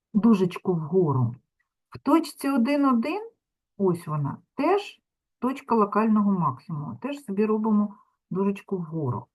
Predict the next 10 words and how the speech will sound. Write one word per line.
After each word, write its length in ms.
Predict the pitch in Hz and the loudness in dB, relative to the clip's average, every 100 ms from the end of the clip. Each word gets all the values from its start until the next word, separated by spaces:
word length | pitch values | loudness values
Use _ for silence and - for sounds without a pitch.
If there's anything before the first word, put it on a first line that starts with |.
| - | 4
А 160 | 208 | 6
в 140 | 208 202 | 8 8
нуль 320 | 226 285 247 | 8 6 4
нуль — 440 | 196 196 254 403 480 - | 6 6 4 2 -2 -4
точка 380 | 277 - - | -6 -6 -2
локального 560 | 277 247 262 277 285 247 | -2 0 0 -2 -2 2
мінімуму, 600 | 233 196 180 170 160 160 - | 2 2 0 -2 -4 -6 -8
тобто 240 | 202 220 | -8 -8
тут 280 | - 349 - _ | -8 -8 -8 _
впадинка. 840 | _ - 240 175 165 143 - - | _ 0 2 2 -4 -8 -10 -14